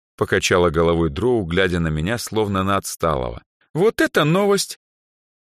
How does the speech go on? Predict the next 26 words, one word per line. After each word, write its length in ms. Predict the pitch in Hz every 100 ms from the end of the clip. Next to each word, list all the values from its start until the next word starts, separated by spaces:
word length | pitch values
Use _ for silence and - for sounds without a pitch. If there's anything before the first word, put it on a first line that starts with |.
| _ _ -
"И 100 | 120
откуда 440 | - - 208 190
же 140 | 151
он 180 | 170 170
должен 400 | 175 185 156 175
был 220 | 160 170 -
знать 460 | 139 190 208 165
о 60 | 170
них?" 300 | 156 135 - _ _
иронично 480 | 110 110 110 - 95
спросила 500 | - 95 90 98 98
Эльза. 360 | - 92 76 78 - - - -
"Это 200 | 196 226
у 100 | 226
нас 260 | 233 175
они 180 | 160 147
популярные, 640 | 139 143 165 147 127 120 123
а 100 | 147
в 80 | 156
Урзаме 480 | 180 190 247 185 156
о 40 |
них 220 | 147 151
и 60 | 202
знать 320 | 196 233 180
не 100 | 151
знают. 420 | 131 139 127 127